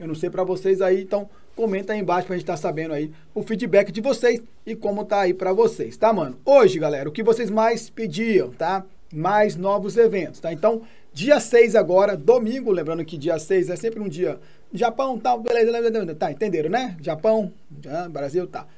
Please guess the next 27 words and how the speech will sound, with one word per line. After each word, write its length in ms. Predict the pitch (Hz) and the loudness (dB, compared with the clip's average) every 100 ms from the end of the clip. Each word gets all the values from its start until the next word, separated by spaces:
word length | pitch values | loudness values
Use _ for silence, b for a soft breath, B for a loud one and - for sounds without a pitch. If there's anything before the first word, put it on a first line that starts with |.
| b - | b -14
Beleza, 240 | - 185 | 0 0
dia 220 | 147 214 247 | 2 0 0
seis 320 | - 226 226 | 10 10 10
vai 100 | 226 | 2
chegar 400 | 233 220 190 185 B B B | -2 0 0 -2 B B B
um 120 | 254 | -4
novo 440 | 285 240 240 190 226 | 2 4 2 2 4
evento, 440 | 233 214 233 170 | 4 4 0 -2
já 100 | 160 | -4
tá 160 | 147 151 | -6 -8
confirmado 560 | 180 156 175 165 170 | -6 -6 -6 -4 -4
aí 180 | 156 175 185 b b b | -2 -4 -6 b b b
esse 260 | 208 226 226 | 6 6 2
novo 320 | 214 214 226 | 2 4 6
evento 380 | 220 185 190 - b b | 4 2 -6 -12 b b
pra 120 | 160 | -6
tá 120 | 156 | -2
chegando 360 | 156 170 151 170 | -4 -2 -2 -4
no 80 | 170 | -4
dia 200 | - 233 | 0 0
seis 400 | 226 226 226 - - | 6 6 6 0 -8
e 100 | 254 | -2
vai 140 | 269 240 | 0 0
ter 120 | 254 | -2
mais 220 | 226 233 | -2 2
eventos 380 | 226 196 220 208 | 2 2 -2 -2
já 260 | 180 196 | 0 0